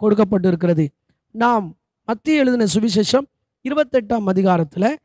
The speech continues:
பதினெட்டாம் வசனத்திலே வாசிப்போம் என்று சொன்னால், அப்பொழுது இயேசு சமீபத்தில் வந்து அவர்களை நோக்கி,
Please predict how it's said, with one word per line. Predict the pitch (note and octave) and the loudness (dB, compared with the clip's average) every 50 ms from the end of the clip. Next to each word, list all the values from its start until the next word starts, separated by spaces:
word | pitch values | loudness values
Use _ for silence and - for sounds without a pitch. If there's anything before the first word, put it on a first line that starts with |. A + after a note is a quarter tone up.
| _ _ _ _ _ _ _ _ | _ _ _ _ _ _ _ _
பதினெட்டாம் | - G#3+ A#3 C4+ D4+ D4+ D4 B3 - B3+ G#3 F#3 F3+ | -2 0 2 2 2 2 0 0 -2 -2 0 0 -2
வசனத்திலே | - - A3+ A3 - A3+ G#3+ G3+ F3+ | -2 -2 -4 -4 -2 0 0 0 2
வாசிப்போம் | D#3+ F3 F#3+ G#3 G#3 A3+ G3+ G#3 G#3 G3 | 2 0 0 0 -2 -4 -4 -4 -4 -4
என்று | F#3 F3 E3+ | -4 -4 -4
சொன்னால், | D#3 - D#3+ D#3 E3 G3+ A#3+ C4 - _ _ _ _ _ | -6 -6 -6 -2 0 0 0 -2 -4 _ _ _ _ _
அப்பொழுது | - E3+ G#3 A#3+ - - C4 C#4 B3+ A#3 A3 G#3 | -4 -2 -2 -2 -2 0 2 2 2 2 2 0
இயேசு | G3 G3 G#3 A3+ C4 C4 - - - C#4+ C#4 _ _ _ _ _ | 0 2 4 6 6 6 4 2 -2 -2 -4 _ _ _ _ _
சமீபத்தில் | - - - - - A#3+ B3 C4 E4+ F4 F#4 F4 D#4 - - D4 D4 C4 | -16 -12 -10 -6 -4 -2 0 0 2 2 2 0 -2 -2 -2 -4 -2 -2
வந்து | G#3 F#3+ F#3 G#3 G#3+ G3 F3+ D3+ - _ _ _ _ _ - | 0 0 0 0 0 0 -2 -4 -4 _ _ _ _ _ -6
அவர்களை | - F#3+ A3+ C4 C4 B3 A#3+ A3+ G#3 | -2 -2 0 0 2 2 2 0 0
நோக்கி, | G3 G3 G#3 A3+ G3+ - - G#3+ E3+ D3 | 2 2 2 2 2 0 -4 -6 -6 -6